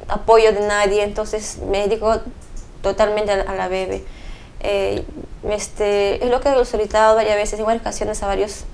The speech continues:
instituciones, a los responsables de esto, pero hacen caso omiso, solamente es pantalla. Quieren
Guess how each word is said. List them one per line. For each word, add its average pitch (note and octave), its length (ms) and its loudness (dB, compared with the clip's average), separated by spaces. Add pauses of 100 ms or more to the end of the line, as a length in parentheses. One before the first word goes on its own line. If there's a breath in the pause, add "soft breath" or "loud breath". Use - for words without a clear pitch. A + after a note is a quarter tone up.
(220)
instituciones, G3+ 960 -2 (400)
a G3+ 80 0
los G3+ 100 4
responsables G3 680 4
de F#3+ 100 0
esto, - 260 -10
pero G3 320 2 (260 loud breath)
hacen A#3 280 0
caso A3 280 4
omiso, B3+ 500 2 (220 loud breath)
solamente A3 520 -2
es - 40 -2
pantalla. F3 720 0
Quieren A3 320 4